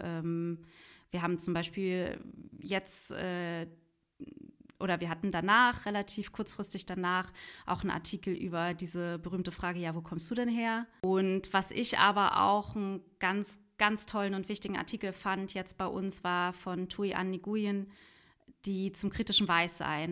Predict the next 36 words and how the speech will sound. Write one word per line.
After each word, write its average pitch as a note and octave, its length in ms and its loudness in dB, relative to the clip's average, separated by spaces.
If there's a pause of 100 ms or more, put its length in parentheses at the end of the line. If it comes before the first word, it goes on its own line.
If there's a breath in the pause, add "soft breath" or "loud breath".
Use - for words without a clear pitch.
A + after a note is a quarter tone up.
(100)
einen E3+ 100 -4
Beitrag E3 360 -6
geschrieben E3+ 460 -2
hat, E3 240 -6
also E3+ 280 -6
das E3+ 180 -6
Hinterfragen E3 760 -2
und D#3+ 140 -4
so. F3 100 -4
Das E3 180 -4
gab F3 200 0
auch, D#3+ 180 -4 (120)
das A3 340 2
war, G3 160 0
das F#3+ 200 -4
ist - 180 -4
ziemlich A3+ 300 2
eingeschlagen, F3+ 560 6
auch E3 120 0
bei F3+ 100 -8
unseren F3 260 -2
Mitgliedern. F#3 720 0
Äh, F3+ 320 -4
natürlich F#3 480 -2
auch F3 80 -4
viele C4 180 0
kontroverse B3+ 500 0
Diskussionen B3 560 0
darüber. D#4+ 460 -2 (840 loud breath)
Ähm, G#3+ 680 2 (220)
aber G3+ 600 4 (680)
ich - 140 -8
glaube, G#3 340 6
das G3+ 200 0
sind G3+ 180 0
so, F#3 380 -2